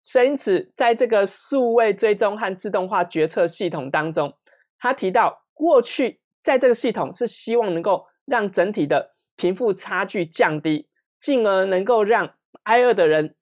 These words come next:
能够温饱，没有房住的人能够有房住。但设计整个模型，这些数据资料库都是高知识分子，都是经济条件很好的人们，所以因此很难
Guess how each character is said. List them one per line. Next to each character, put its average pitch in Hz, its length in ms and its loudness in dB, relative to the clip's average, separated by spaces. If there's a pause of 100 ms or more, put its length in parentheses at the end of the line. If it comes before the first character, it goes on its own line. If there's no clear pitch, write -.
能 165 160 -4
够 202 120 0
温 185 280 0
饱， - 280 -2 (180)
没 208 100 0
有 269 100 4
房 175 240 0
住 214 180 0
的 165 100 4
人 147 180 -2
能 165 160 -4
够 202 140 -2
有 156 200 0
房 139 240 -6
住。 - 280 -6 (360)
但 311 160 0
设 277 220 2
计 262 160 -2
整 170 180 -2
个 180 120 0
模 180 200 2
型， 180 300 -2
这 226 80 0
些 226 160 2
数 233 180 -4
据 220 160 -4
资 202 140 -4
料 196 180 2
库 180 200 -2
都 185 120 0
是 180 160 -4
高 185 240 -2
知 185 160 -4
识 170 200 -4
分 139 200 -4
子， - 220 -14 (260)
都 262 140 2
是 262 140 -2
经 240 180 -2
济 233 140 -4
条 165 200 -4
件 165 240 -2
很 160 220 -6
好 180 140 -2
的 139 100 -2
人 131 160 -2
们， 135 180 -6 (380)
所 - 180 2
以 320 40 4
因 339 80 0
此 180 240 0
很 165 400 -2
难 175 260 -4